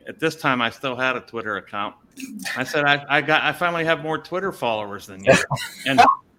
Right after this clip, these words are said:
Speaker 1: and he said, "Yeah, that's right." And little did I know, well, I kind of had a feeling I would be also bumped.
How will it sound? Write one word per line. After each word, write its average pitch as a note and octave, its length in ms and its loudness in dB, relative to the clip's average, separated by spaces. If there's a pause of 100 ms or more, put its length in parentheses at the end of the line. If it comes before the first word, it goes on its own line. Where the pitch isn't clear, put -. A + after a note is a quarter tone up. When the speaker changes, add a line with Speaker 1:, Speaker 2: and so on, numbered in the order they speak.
(760)
Speaker 1:
and C3+ 180 -2
he C3 100 2
said, C3 300 2
"Yeah, B2+ 160 4
that's B2 260 -2
right." C#3 220 0 (260)
And B2 140 -6
little D3 260 0
did B2+ 160 -6
I B2+ 160 -2
know, C3 320 -2
well, A#2 340 -6
I B2+ 120 -4
kind C#3+ 260 -4
of A#2+ 100 -6
had A#2 300 -4
a F#2+ 80 -10
feeling G2+ 540 -12 (120)
I A#2 80 -6
would B2 240 -8
be A2+ 140 -10
also G#2 640 -10 (320)
bumped. F#2+ 400 -10